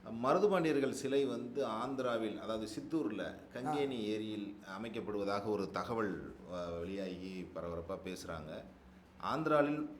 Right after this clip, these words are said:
Speaker 1: மருதுபாண்டியர் சிலை அமைப்பது குறித்து எனக்கு மக-, மிக்க மகிழ்ச்சி. இந்த நிகழ்வு எப்படி நடக்கிறது? இது யார் ஏற்பாடு செய்கிறாங்க? இது குறித்து, அ, கொஞ்சம் தகவல் சொல்லுங்களேன்.
Speaker 2: அதாவது பாத்தீங்கன்னா, ஆ, ஆந்திரால வந்து,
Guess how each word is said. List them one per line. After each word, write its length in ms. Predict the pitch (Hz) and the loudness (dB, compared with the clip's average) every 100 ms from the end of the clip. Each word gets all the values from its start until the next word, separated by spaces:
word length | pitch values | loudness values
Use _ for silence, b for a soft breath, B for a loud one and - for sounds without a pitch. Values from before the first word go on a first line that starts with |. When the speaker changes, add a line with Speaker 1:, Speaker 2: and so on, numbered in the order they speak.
| - - | -16 -12
Speaker 1:
மருதுபாண்டியர் 680 | 107 113 127 127 120 113 104 | -2 0 2 2 2 2 0
சிலை 260 | 101 107 | 0 0
அமைப்பது 480 | 104 101 101 107 98 | 0 0 -2 -2 -2
குறித்து 400 | 95 95 95 104 | -4 -6 -4 -4
எனக்கு 260 | 92 92 87 | -2 -4 -4
மக-, 240 | 90 92 | -6 -4
மிக்க 240 | 95 92 107 | -6 2 4
மகிழ்ச்சி. 640 | 95 104 92 101 104 - B B B - - | 4 2 -2 -4 -4 -6 B B B -18 0
இந்த 400 | 135 165 165 156 | 2 4 6 6
நிகழ்வு 500 | 143 151 202 196 165 | 6 6 6 6 6
எப்படி 280 | 127 143 131 | 6 4 4
நடக்கிறது? 760 | 110 123 131 110 98 120 120 - - - | 6 4 4 2 2 0 -2 -12 -18 -10
இது 220 | 101 101 | -6 0
யார் 260 | 104 131 131 | 2 4 6
ஏற்பாடு 380 | 117 120 117 | 4 4 2
செய்கிறாங்க? 540 | 101 95 87 80 82 - - | 2 0 0 0 -2 -4 -6
இது 180 | 107 110 | -4 -2
குறித்து, 680 | 110 127 127 123 113 - - - | 0 -2 -2 0 0 0 -6 -10
அ, 20 | 98 | -8
கொஞ்சம் 600 | 98 104 95 92 82 - | -2 -2 0 -2 -4 0
தகவல் 360 | 107 127 123 | 2 4 2
சொல்லுங்களேன். 520 | - 95 90 80 73 - - - - - - - - - - 151 | 0 -4 -4 -4 -6 -10 -20 -20 -20 -20 -20 -20 -20 -20 -20 -10
Speaker 2:
அதாவது 260 | 147 147 | -10 -6
பாத்தீங்கன்னா, 520 | 135 139 139 - 127 - - - - - - - - - - - | -8 -8 -12 -14 -14 -14 -16 -20 -20 -20 -20 -20 -20 -20 -20 -10
ஆ, 40 | 147 139 135 123 117 117 - - - - - - 165 | -8 -8 -8 -10 -12 -14 -18 -20 -20 -20 -20 -10 -6
ஆந்திரால 400 | 202 196 180 170 | -4 0 2 2
வந்து, 640 | 156 143 147 196 156 - | 0 -4 -6 -6 -6 -8